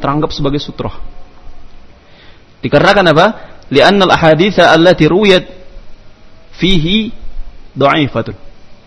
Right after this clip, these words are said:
Bal ba'duha batilah wa mawdu'ah. Dikarenakan hadis-hadis yang diriwayatkan terkait dengan perintah untuk sutroh dengan garisan, dengan menggaris di hadapannya, ini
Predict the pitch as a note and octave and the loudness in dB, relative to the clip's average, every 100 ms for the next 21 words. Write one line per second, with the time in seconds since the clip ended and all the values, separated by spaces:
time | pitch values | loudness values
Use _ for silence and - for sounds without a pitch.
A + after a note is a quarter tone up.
0 | _ - _ - C3+ C#3+ A#2+ D3 D#3+ C#3 | _ -20 _ 0 4 4 4 4 4 2
1 | C3+ C#3 C3 D#3 E3 D3+ E3 D3+ C#3 D3+ | 2 2 4 2 2 2 0 0 -2 0
2 | C#3+ D#3 A#2 - - - - - - - | 0 -2 -4 -8 -20 -20 -20 -20 -20 -20
3 | - - - A#2+ C3 C3 D#3+ D3+ E3 G#3+ | -20 -20 -10 -2 0 2 0 2 2 2
4 | - F3 E3+ D#3 D3 D#3+ F#3 D3+ D3+ D3+ | 2 -2 0 0 -2 0 -2 0 -2 -2
5 | D3+ - - - - - - - - - | -6 -20 -20 -20 -20 -20 -20 -20 -20 -20
6 | - - - - - - B2 D3+ D#3 C#3 | -20 -20 -20 -20 -20 -10 -6 2 2 2
7 | C#3 C3+ - E3 D#3 C3+ C#3 C#3+ - - | 0 0 0 0 0 -2 -2 -4 -6 -20
8 | - - - - - - C3+ A#2+ C3 B2+ | -20 -20 -16 -8 -6 -4 -4 -2 -2 0
9 | B2+ C3 C#3+ C#3 F#3+ - - - - - | 0 0 0 0 -2 -8 -20 -20 -20 -20
10 | - - A#2+ B2 B2 B2 D#3+ E3 - - | -20 -10 -4 0 0 2 2 2 -2 -12
11 | - - - B2+ A#2 A2+ D3 C3+ D3+ G#3+ | -14 -20 -8 -4 -2 0 2 2 0 -4
12 | - - - - - _ _ _ B2+ C3 | -10 -20 -20 -20 -20 _ _ _ -4 0
13 | E3 F3+ | 0 -2